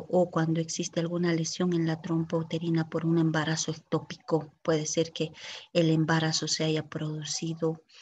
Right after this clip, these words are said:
eh, o se esté llevando la, el embarazo en la, en la ampolla uterina y po-, cuando va creciendo el feto, puede ser que produzca la ruptura de la trompa uterina.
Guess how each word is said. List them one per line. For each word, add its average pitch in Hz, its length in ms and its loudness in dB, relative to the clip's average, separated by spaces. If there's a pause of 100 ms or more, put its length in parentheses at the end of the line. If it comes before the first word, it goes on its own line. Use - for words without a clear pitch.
(300)
eh, 156 640 2
o 165 80 -2
se 160 140 -2
esté 170 260 2
llevando 160 580 4
la, 156 480 0
el 156 300 -2
embarazo 160 680 0
en 160 260 0
la, 151 520 -4
en 170 220 6
la 156 60 4
ampolla 160 480 4
uterina 160 580 0 (640)
y 190 100 6
po-, 165 480 6
cuando 165 240 4
va 165 140 4
creciendo 165 680 2
el 156 160 0
feto, 165 640 2 (140)
puede 165 260 0
ser 165 240 -4
que 165 100 0
produzca 160 560 -2
la 160 160 2
ruptura 170 680 2
de 160 100 0
la 160 180 2
trompa 165 340 -2
uterina. 165 500 0